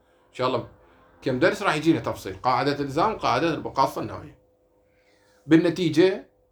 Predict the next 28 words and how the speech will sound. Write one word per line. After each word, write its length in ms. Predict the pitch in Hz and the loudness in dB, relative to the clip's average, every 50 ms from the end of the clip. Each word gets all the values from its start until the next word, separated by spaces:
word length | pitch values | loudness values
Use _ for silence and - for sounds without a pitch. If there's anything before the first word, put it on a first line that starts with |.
| _ _ _ _ _ _ _ _ _ _ _ _ _ _ _ _ _ | _ _ _ _ _ _ _ _ _ _ _ _ _ _ _ _ _
وإن 280 | - 139 160 180 185 160 | 0 2 2 2 2 2
كان 220 | - 175 175 170 | 4 6 6 6
لا 240 | 160 151 156 151 151 | 6 4 4 4 4
يجوز 420 | 151 147 127 123 135 143 135 120 127 | 4 2 0 0 -2 -2 -4 -4 -6
قد 200 | - 131 123 120 | -8 -8 -6 -6
من 200 | 123 123 120 120 | -6 -6 -4 -4
هذه 240 | 127 127 127 117 | -4 -4 -4 -4
بعض 240 | 113 110 120 107 120 | -4 -4 -4 -4 -4
التفاصيل، 680 | 120 120 - 123 117 127 120 113 - - 156 170 151 131 | -6 -6 -6 -4 -2 0 0 0 0 -2 -2 -2 -2 -4
أنه 300 | 127 120 120 117 113 110 | -4 -4 -2 -2 0 0
يجوز 360 | 110 113 110 120 139 131 110 | 0 -2 -2 -4 -6 -6 -6
من 120 | 107 101 | -6 -2
باب 200 | 104 113 123 123 | 0 0 0 0
المقاصة 500 | 113 104 101 98 - 123 120 117 - 113 | -4 -6 -8 -6 -4 -4 -4 -2 -4 -8
النوعية 400 | 101 98 101 - - 160 185 196 | -8 -6 -6 -6 -4 -4 -2 -2
والإلزام. 580 | 214 214 208 180 151 139 160 165 147 127 135 131 151 | -4 -4 -2 -4 -2 -2 -2 -2 -2 -4 -6 -6 -6
هم 220 | 202 214 196 165 | -6 -2 0 0
يقولون 460 | 147 139 135 - 120 117 123 120 113 | 0 0 -2 -4 -6 -4 -4 -4 -2
بالجواز، 520 | 107 110 107 107 104 104 113 127 170 185 180 | -4 -4 -4 -4 -6 -4 -2 -2 -2 -4 -4
فنحن 380 | 175 147 123 110 107 117 123 | -6 -6 -6 -6 -6 -6 -6
معهم 460 | 113 110 110 95 104 107 127 160 170 160 | -6 -4 -4 -4 -4 -4 -4 -4 -4 -4
ونأخذ 380 | 123 107 113 104 104 - 107 | -6 -4 -4 -4 -4 -4 -6
الربا 260 | 95 98 107 123 160 | -6 -4 -4 -2 -2
منهم، 260 | 170 139 104 110 139 151 | -4 -4 -6 -8 -8 -6
فيجوز 420 | 156 139 117 110 131 147 127 104 | -2 -2 -2 0 0 0 0 -2
أخذ 200 | 98 - - 117 | -4 -8 -6 -6
الربا 320 | 135 151 185 196 208 175 | -4 -4 -2 -2 -2 -4
منهم. 560 | 113 95 95 98 104 113 110 117 117 123 131 | -4 -6 -10 -10 -10 -10 -10 -10 -12 -12 -14